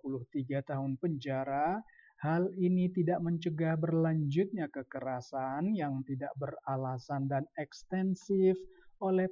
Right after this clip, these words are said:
polisi Amerika terhadap orang kulit hitam. Dan penembakan dan kekerasan masih terus berlanjut terhadap mereka secara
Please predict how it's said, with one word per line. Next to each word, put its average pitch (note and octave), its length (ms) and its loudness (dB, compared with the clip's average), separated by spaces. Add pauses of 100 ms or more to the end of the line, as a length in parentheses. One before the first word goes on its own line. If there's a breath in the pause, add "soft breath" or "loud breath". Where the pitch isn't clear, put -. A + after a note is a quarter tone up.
polisi F#3+ 560 2
Amerika C3 640 -2
terhadap C3+ 560 -4
orang C#3+ 240 -2
kulit D3 320 -4
hitam. D3 720 0 (800)
Dan B2+ 400 -2
penembakan E3+ 720 2
dan E3 160 2
kekerasan E3 960 0
masih F#3+ 400 -2
terus G3 400 -2
berlanjut C3 720 -4
terhadap C3 400 -4
mereka C3+ 640 -4
secara C3+ 640 -4